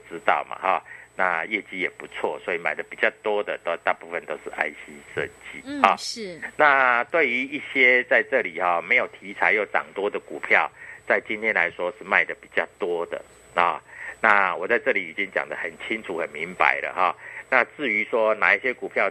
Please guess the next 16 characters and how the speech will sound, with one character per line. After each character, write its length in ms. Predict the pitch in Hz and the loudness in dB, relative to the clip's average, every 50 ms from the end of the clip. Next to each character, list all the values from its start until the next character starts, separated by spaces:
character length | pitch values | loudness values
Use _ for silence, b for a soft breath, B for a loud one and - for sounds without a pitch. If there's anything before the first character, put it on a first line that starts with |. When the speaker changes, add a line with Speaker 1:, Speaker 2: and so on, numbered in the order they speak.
| - - | 0 -2
Speaker 1:
涨， 200 | 87 65 67 73 | -2 -2 -2 -2
哪 140 | 76 76 82 | -4 -2 -2
一 40 | 87 | -2
些 140 | - 107 98 | -2 -4 -4
股 160 | - - 76 | -4 -8 -14
票 220 | - - 104 92 87 - | -6 -4 -4 -4 -4 -6
跌 400 | _ 85 76 78 85 110 117 113 - - | _ -10 -4 2 4 4 4 2 0 -2
啊， 180 | 90 87 80 B B B B B _ | -2 -2 -2 B B B B B _
各 160 | - 101 92 | -2 0 0
位 180 | 95 92 85 78 - | 2 0 0 -2 -4
也 160 | 85 78 78 | -8 -10 -10
不 140 | 73 - 98 | -6 -4 -2
用 180 | 101 113 107 98 - | 0 0 -2 -4 -6
怀 180 | - 82 76 80 | -4 -2 -2 0
疑 320 | 95 87 76 73 78 78 | -2 -4 -6 -14 -16 -10
啊。 220 | - 76 85 80 | -4 -4 -4 -4